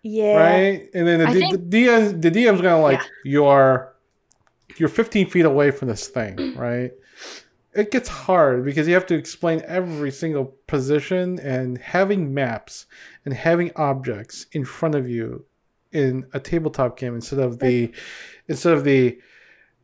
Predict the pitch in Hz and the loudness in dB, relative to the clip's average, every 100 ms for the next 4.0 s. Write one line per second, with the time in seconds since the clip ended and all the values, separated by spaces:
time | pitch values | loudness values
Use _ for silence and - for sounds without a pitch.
0 | _ _ _ 147 127 123 131 - _ _ | _ _ _ 0 2 2 -4 -10 _ _
1 | 151 139 147 190 226 220 214 202 190 196 | 0 2 2 2 4 2 2 2 2 2
2 | 180 185 180 170 165 170 - 131 120 120 | 2 0 0 -2 -4 -6 -8 -10 -10 -4
3 | 123 123 123 117 117 123 113 113 113 - | 0 0 0 -4 -6 -4 -4 -4 -8 -14